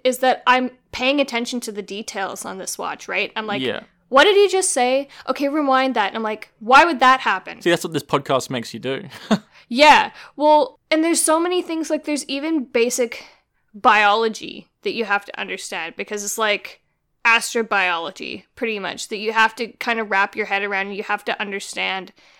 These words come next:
Speaker 1: how certain things work to be able to follow with what they're talking about. So I understand why some people would find this really boring if you can't figure out or f-, understand what's going on.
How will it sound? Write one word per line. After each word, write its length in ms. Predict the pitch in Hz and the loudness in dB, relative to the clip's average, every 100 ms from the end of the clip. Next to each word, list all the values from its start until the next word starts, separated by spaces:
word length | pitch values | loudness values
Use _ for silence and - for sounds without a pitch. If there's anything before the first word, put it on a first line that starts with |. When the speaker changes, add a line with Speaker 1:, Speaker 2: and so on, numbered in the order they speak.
| _ | _
Speaker 1:
how 160 | - 226 | -2 -2
certain 400 | - 214 226 220 | -2 -4 -6 -8
things 280 | 220 208 214 | -8 -8 -8
work 320 | 202 196 - | -4 -4 -4
to 120 | - | -10
be 140 | 220 208 | -4 -2
able 200 | 202 208 | -4 -8
to 140 | 214 | -10
follow 460 | - 185 180 185 185 | -8 -6 -2 -2 -4
with 240 | 175 185 | -6 -8
what 160 | 190 - | -8 -8
they're 100 | 185 | -8
talking 420 | 175 170 - 240 | -8 -10 -10 -4
about. 340 | 240 294 285 - - - | 2 4 2 -4 -18 -2
So 180 | 254 | 6
I 120 | 254 262 | 8 6
understand 520 | 294 294 247 214 214 | 2 -4 -2 -2 -2
why 100 | 208 | -4
some 220 | - 196 | -6 -12
people 340 | 214 202 196 | -12 -10 -8
would 320 | 190 185 175 - _ _ | -8 -10 -12 -16 _ _
find 400 | - 226 202 214 | -4 0 0 0
this 200 | 208 - | -4 -6
really 260 | 208 202 196 | -6 -6 -6
boring 420 | 185 175 175 180 | -6 -8 -8 -10
if 160 | 180 - | -12 -12
you 180 | 214 190 - | -14 -14 -10
can't 400 | - 202 190 - | -2 0 -2 -8
figure 500 | - - 208 180 175 | -20 -10 -10 -8 -6
out 300 | 175 - - | -6 -6 -10
or 240 | 208 180 180 | -8 -8 -10
f-, 180 | - _ - | -18 _ -8
understand 640 | 190 185 - 185 175 180 | -8 -8 -8 -8 -8 -10
what's 380 | 190 185 - - | -8 -6 -6 -10
going 320 | - 175 - | -10 -10 -10
on. 340 | - - - | -12 -14 -16